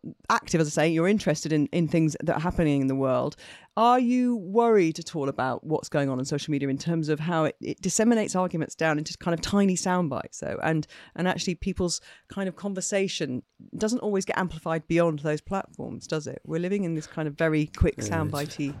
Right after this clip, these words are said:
Speaker 1: world.
Speaker 2: Yeah, it's very, it, it's very strange and, and, and slightly dangerous. I think there's, you know, there's a lot of good things. You know, you can, you can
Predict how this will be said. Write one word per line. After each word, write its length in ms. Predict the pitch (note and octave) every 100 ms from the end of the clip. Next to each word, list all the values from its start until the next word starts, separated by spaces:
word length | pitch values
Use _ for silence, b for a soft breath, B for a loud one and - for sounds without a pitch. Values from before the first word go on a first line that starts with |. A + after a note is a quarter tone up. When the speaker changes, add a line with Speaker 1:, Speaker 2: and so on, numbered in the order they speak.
| B B B B -
Speaker 1:
world. 300 | E3+ E3+ C3+
Speaker 2:
Yeah, 40 | A#2
it's 80 |
very, 260 | - D3+ C#3+
it, 380 | D3 E3+ - E3+
it's 140 | D3+
very 240 | - E3+ D3
strange 560 | - - B2 G#2+ G2+
and, 120 | A2+
and, 220 | - A2 A#2+
and 180 | A2+
slightly 380 | A2 B2+ A#2+ A#2+
dangerous. 560 | A2+ A2 A2 A2+ A#2+ -
I 80 | B2+
think 160 | E3
there's, 160 | D3 A2 C#3 -
you 80 | E3
know, 60 |
there's 200 | B2 B2
a 40 | D3
lot 80 | C3+
of 80 | G#2+
good 160 | C3+
things. 420 | - C#3+ D3 C#3+ - B B B B
You 100 | G#3
know, 100 | B2+
you 180 | B2+ B2
can, 340 | - B2 A#2
you 160 | - B2
can 440 | B2+ A#2 A2+ A2+